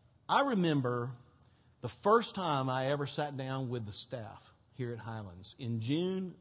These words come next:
of two thousand and five. I remember telling this staff, they, they know who I was from Adam, just like some of y'all don't know who Brad Mercer is.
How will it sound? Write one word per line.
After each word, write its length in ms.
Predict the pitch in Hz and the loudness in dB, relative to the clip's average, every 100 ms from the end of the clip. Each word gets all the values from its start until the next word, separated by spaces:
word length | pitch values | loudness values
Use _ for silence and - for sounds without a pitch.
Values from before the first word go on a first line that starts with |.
| 120 | -10
of 160 | 104 | -10
two 160 | - 156 | -8 -4
thousand 380 | 147 143 135 127 | -2 -2 -4 -8
and 100 | 120 | -8
five. 280 | 107 - - _ _ _ _ - - - - _ _ _ | -14 -16 -20 _ _ _ _ -20 -20 -20 -20 _ _ _
I 100 | 160 | 4
remember 300 | 180 208 185 | 6 6 4
telling 600 | - 226 254 220 165 160 | 2 8 10 10 8 6
this 160 | 165 202 | 6 4
staff, 500 | - 190 143 143 - | 6 8 10 8 6
they, 140 | 170 | 4
they 340 | 196 208 180 269 | 6 6 6 8
know 160 | 247 | 8
who 100 | 262 | 8
I 140 | 226 220 | 10 10
was 760 | 208 208 220 220 226 208 - - - - | 10 10 12 12 8 2 -6 -14 -20 -8
from 140 | - 151 | -2 0
Adam, 380 | 165 175 143 104 | 6 8 8 4
just 160 | 139 151 | 2 6
like 160 | 180 | 6
some 180 | 175 196 | 8 2
of 80 | 175 | 6
y'all 160 | 185 185 | 6 6
don't 140 | 190 | 6
know 100 | 175 | 6
who 80 | 185 | 6
Brad 280 | 170 175 175 | 8 8 8
Mercer 360 | 175 156 127 113 | 4 4 -4 -6
is. 140 | - | -14